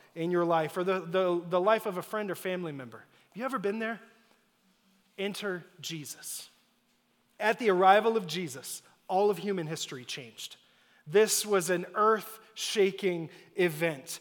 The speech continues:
When Jesus is born, the world changes. When he arrives, God gives us the answer to all the problems of the world, and the answer is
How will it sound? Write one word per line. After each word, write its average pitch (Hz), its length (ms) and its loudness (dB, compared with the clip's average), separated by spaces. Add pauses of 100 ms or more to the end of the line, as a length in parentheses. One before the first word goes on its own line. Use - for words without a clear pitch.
(120)
When 185 180 0
Jesus 233 540 -2
is 190 140 -4
born, 196 320 0
the 185 80 2
world 185 500 2 (220)
changes. 175 640 -2 (180)
When 196 260 2
he 247 380 0
arrives, 208 720 8 (280)
God 202 360 8
gives 233 180 -2
us 247 180 2
the 214 220 -4
answer 220 480 0
to 190 200 4
all 208 240 8
the 190 100 0
problems 196 580 6
of 170 100 -4
the 165 80 -2
world, 175 300 4
and 160 120 -2
the 175 160 -2
answer 202 280 -2
is 170 280 -2